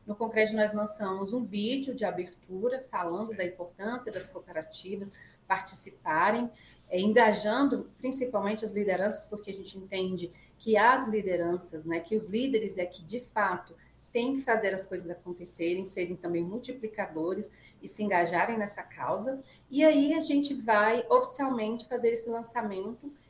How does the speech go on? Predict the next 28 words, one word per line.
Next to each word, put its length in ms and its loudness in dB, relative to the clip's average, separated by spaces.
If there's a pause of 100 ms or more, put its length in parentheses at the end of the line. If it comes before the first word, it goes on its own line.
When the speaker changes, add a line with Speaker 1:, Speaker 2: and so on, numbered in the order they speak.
(140)
Speaker 1:
pra 160 2
que 140 -2
a 60 8
gente 240 -4
consiga, 580 2
de 160 -2
fato, 420 0
não 220 0
só 240 -2
engajar 680 0 (400)
os, 440 0
as 200 2
lideranças, 600 4
mas 220 0
também 360 -2
seus 220 -4
colaboradores. 960 0 (880)
Speaker 2:
Certo. 500 -14 (100)
Isso 160 -20
vai 120 -6
ser 160 -10
um 340 -8
evento 380 -10
presencial 760 -6
ou 680 -8
online? 440 -10 (1040)
Speaker 1:
Vai 300 0
ser 680 0